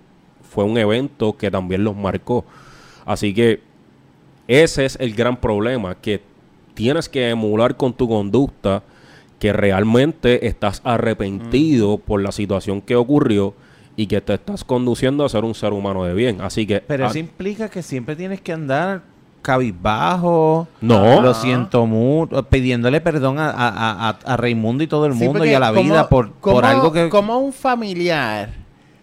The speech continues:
Speaker 2: Tengo, tengo una duda de eso que acabas de decir. ¿Cómo un familiar va a reconocer que ya tú estás arrepentido de haberle hecho daño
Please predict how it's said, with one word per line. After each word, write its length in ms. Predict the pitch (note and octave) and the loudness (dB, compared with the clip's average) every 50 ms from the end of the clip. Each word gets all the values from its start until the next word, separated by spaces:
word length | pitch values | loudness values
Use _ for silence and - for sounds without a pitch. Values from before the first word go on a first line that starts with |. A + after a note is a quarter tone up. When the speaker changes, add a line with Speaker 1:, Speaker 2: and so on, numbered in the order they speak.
| _ _ _ _ _ _ - - | _ _ _ _ _ _ -12 -4
Speaker 2:
Tengo, 240 | - D3 D3+ E3 G3 G#3 G#3 D3+ D#3+ | -2 -2 0 2 0 0 0 -2 -6
tengo 200 | - D#3+ E3 F3 | -8 -8 -6 -6
una 180 | F#3+ G3+ G3+ | -6 -6 -6
duda 240 | G3 G3 G3+ G3+ F#3+ | -6 -6 -4 -4 -2
de 140 | F3 D3+ D3 | -2 -2 -4
eso 180 | C#3+ - F#3 F3 | -4 -6 -8 -6
que 80 | F3 E3+ | -6 -6
acabas 320 | D#3+ - D3 D3+ D3 C#3 | -6 -4 -4 -4 -4 -4
de 80 | C#3 B2+ | -6 -8
decir. 260 | A#2+ - - A2+ A#2 B2+ | -8 -8 -8 -10 -10 -8
¿Cómo 240 | - F#3+ G#3 A3+ C4 | -6 -4 -4 -2 -4
un 100 | C#4+ C#4+ | -4 -6
familiar 840 | - - C4+ C4 A#3+ A3 G3+ G3 G#3 G3+ F3 C#3 A#2+ B2 A#2+ A#2 - - - - C3+ C3 B2 | -6 -4 -4 -4 -4 -6 -8 -6 -6 -4 -4 -4 -4 -6 -8 -8 -10 -16 -20 -20 -20 -12 -6
va 420 | C#3 D#3+ E3 F3+ G3 A3 A#3 A3+ - _ - - - - - - _ - C#3+ | -2 -2 0 0 -2 -2 -6 -8 -12 _ -20 -20 -20 -20 -20 -16 _ -4 -2
a 140 | D#3+ E3+ F3 | -2 -2 -2
reconocer 1080 | E3+ E3 E3+ E3 E3 E3 D#3+ D#3+ D#3 D#3 - - G3 G3 F#3 D#3+ C#3 C#3 C#3 C#3+ - - _ | -2 -2 -4 -4 -4 -4 -4 -4 -4 -6 -6 -6 -4 -2 -2 0 -2 -2 -4 -6 -10 -16 _
que 800 | - D3+ C#3+ D3+ D3+ D3+ D3 D3+ D3 D3 C#3+ C#3 C#3 C#3 C#3 C#3 - _ _ - _ _ - | -4 0 2 2 2 2 2 2 0 0 0 0 -2 -2 -4 -6 -12 _ _ -20 _ _ -2
ya 180 | C3 D3 D3 | 0 0 0
tú 60 | D3 | 0
estás 240 | E3+ E3 - G3+ G3 | -2 -2 -2 -2 0
arrepentido 640 | G3+ G#3 G#3 G3 F#3+ F#3+ F3 E3+ F#3+ F#3+ F#3+ F#3+ F#3 | 0 0 -2 0 -2 -4 -4 -4 -4 -2 -2 0 0
de 80 | E3+ D#3 | 0 0
haberle 420 | C#3 C3+ C3+ C#3+ D3+ E3 F3+ F#3 | 0 -2 -2 -4 -2 -4 -4 -4
hecho 220 | F#3 - - F#3+ | -6 -6 -6 -4
daño 580 | F#3 F3+ F3+ F#3 F#3 F3+ F3+ F3+ F3 F3 F3 - | -2 -2 -2 -4 -4 -6 -8 -6 -6 -6 -8 -10